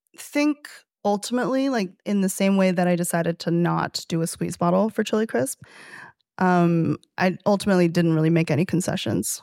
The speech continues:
with, like, for the product, um, from what, you know, I was cooking in my kitchen back in the, you know, back in the early days. For me, I think, you know,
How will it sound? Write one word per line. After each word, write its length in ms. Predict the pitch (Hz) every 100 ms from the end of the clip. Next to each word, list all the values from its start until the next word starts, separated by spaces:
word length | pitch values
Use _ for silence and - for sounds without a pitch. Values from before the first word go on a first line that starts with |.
| -
with, 480 | - 180 - - - -
like, 260 | 143 -
for 280 | - - 170
the 140 | -
product, 500 | 156 - - - - - - - - -
um, 360 | 175 170 160 170
from 240 | - 175
what, 200 | 165 156 _ 226 _ _ _ _
you 80 | 185
know, 120 | 175
I 100 | -
was 140 | 156 -
cooking 420 | 170 - - -
in 140 | 170
my 120 | - 185
kitchen 500 | - 175 - 202 190 _ -
back 200 | 165 165
in 160 | 165 - _ - _ -
the, 480 | 85 92 165 - - - -
you 140 | 185
know, 160 | 160 175
back 240 | 160 165
in 60 | 165
the 80 |
early 200 | 165 165
days. 320 | 165 175 185 - - - - - - - - _ _ _
For 200 | 220 214
me, 400 | 226 240 240 220 - 226
I 160 | -
think, 420 | 190 208 196 185 - - - - _ _ _ _
you 160 | 202 190
know, 380 | 175 160 160